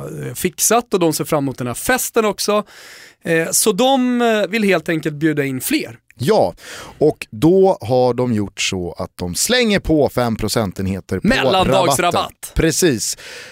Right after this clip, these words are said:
Speaker 2: Nu de sista dagarna tjugohundrasexton har man alltså tjugo procents rabatt med koden Toto Balotto. Och alla som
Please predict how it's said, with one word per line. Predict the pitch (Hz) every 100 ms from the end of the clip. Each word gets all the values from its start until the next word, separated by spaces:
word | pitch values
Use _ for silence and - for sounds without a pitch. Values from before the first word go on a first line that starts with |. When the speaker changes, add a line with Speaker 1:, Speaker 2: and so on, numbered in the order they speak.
| - _
Speaker 2:
Nu | 165 226 233
de | 208
sista | 180 214 - 190
dagarna | 175 165 156 151
tjugohundrasexton | 156 139 135 120 131 - - 127 113
har | 117 127
man | 120
alltså | 104 -
tjugo | - 220 214 175 175
procents | - 175 139 127 -
rabatt | 123 139 110 - -
med | 127 160 214 131 95 104 _
koden | - 151 139 113 101 - -
Toto | 170 - 127
Balotto. | 117 135 - 98
Och | 104 - 233
alla | 233 233 247 247 - _ -
som | - 160 156 151